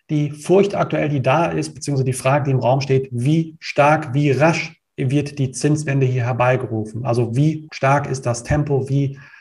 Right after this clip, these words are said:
stark tritt die Fed auf das Gaspedal? Und vor dem Hintergrund werden natürlich zinstragende Anlagen wie etwa U-S-Staatspapiere ja durchaus attraktiver, tendenziell attraktiver im Vergleich zu Kryptoassets, also hochriskante Anlagen,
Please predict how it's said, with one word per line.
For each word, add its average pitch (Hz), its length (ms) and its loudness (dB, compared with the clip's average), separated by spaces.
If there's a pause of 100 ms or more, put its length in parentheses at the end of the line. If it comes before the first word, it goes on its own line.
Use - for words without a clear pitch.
(140)
stark - 520 0
tritt 131 320 0
die 120 80 -2
Fed - 320 -4
auf 120 140 -4
das - 180 -4
Gaspedal? 110 680 -6 (360)
Und 127 320 4
vor - 240 2
dem 156 160 6
Hintergrund 170 500 4
werden 151 180 6
natürlich 143 440 -4
zinstragende 147 880 2
Anlagen 147 540 2
wie 135 80 0
etwa 117 280 -4
U-S-Staatspapiere 127 920 0
ja 123 100 4
durchaus 127 600 0
attraktiver, 135 680 -4
tendenziell 143 560 0
attraktiver 151 720 0 (140)
im 160 240 2
Vergleich 135 640 -2 (160)
zu 131 340 0
Kryptoassets, 135 720 0
also 120 340 -2
hochriskante 123 680 -2
Anlagen, 117 640 0